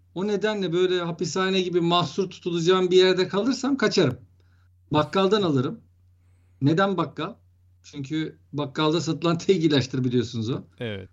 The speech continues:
Speaker 1: Hani yut-, yutunca bir tuhaf hissettirir ama iyi de gelir.
Speaker 2: <laughs>
Speaker 1: Ama şimdi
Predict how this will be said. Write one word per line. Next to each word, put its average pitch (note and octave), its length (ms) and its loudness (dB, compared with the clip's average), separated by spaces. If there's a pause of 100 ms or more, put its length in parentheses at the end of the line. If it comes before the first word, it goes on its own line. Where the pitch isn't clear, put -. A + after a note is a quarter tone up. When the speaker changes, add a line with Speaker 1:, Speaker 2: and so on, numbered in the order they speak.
Speaker 1:
Hani B2+ 140 2
yut-, C#3+ 300 2
yutunca D3+ 520 4
bir C#3+ 120 2
tuhaf D3 300 0
hissettirir C#3+ 460 -2
ama G#3 240 0
iyi G#3+ 180 0
de B3+ 100 4
gelir. A#3 380 4 (260)
Speaker 2:
<laughs> - 840 -20
Speaker 1:
Ama F#3+ 420 0 (680)
şimdi D#3+ 520 -6